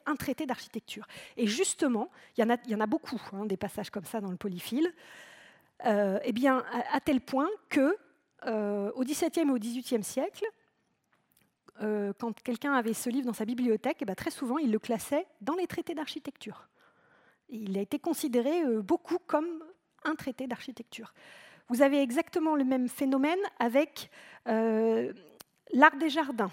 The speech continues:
Euh, il y a beau-, il y a beaucoup de monuments, mais il y a aussi beaucoup de jardins dans le Polyphile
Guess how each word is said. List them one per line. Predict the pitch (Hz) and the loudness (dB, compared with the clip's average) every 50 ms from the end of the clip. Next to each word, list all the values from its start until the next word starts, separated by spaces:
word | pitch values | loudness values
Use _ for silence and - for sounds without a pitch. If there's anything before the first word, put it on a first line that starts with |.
| - - - - - - | -6 -14 -20 -20 -20 -18
Euh, | - 240 247 262 | -12 -10 -8 -4
il | 214 | -2
y | 208 208 | 0 0
a | 202 | 0
beau-, | 196 254 262 262 | 0 0 -2 -2
il | 254 208 | -2 -4
y | 202 | -2
a | |
beaucoup | 196 247 277 - 349 | -2 -2 -2 0 2
de | 330 311 | 4 4
monuments, | 311 320 294 294 285 285 302 381 466 - - | 6 6 6 6 6 6 6 4 2 -2 -2
mais | 277 | -2
il | 226 214 | 0 2
y | |
a | 214 | 2
aussi | 226 - 277 | 0 0 -2
beaucoup | 214 214 320 - - 370 | 0 0 0 0 0 -2
de | 269 | -2
jardins | 254 285 285 240 - 220 214 190 - - - _ - | -2 -4 -4 -4 -2 -2 -2 -2 -4 -10 -20 _ -10
dans | 196 185 185 | -8 -8 -6
le | 190 | -6
Polyphile | - - 214 185 185 - - - 285 403 403 185 | -6 -6 -6 -6 -6 -6 -4 -2 -2 -2 -2 -4